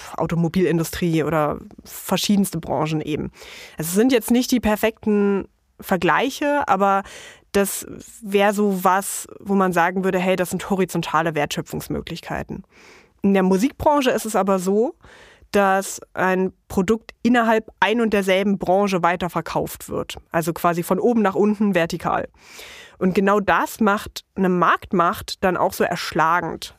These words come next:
Denn wenn ein Konzern mehrere Stufen dieser Wertschöpfung dominiert, also eben die Booking-Agentur mit dem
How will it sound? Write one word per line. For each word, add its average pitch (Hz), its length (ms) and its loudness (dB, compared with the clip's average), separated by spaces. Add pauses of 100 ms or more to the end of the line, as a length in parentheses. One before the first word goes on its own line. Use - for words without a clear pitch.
(140)
Denn 170 260 2 (540)
wenn 208 380 2 (300)
ein 226 180 2
Konzern 233 500 2
mehrere 226 400 2
Stufen 262 380 0
dieser 190 300 2
Wertschöpfung 185 540 0
dominiert, 165 460 2
also 180 220 0
eben 190 320 2 (580)
die 196 80 2
Booking-Agentur 208 1200 0
mit 202 260 0
dem 196 320 0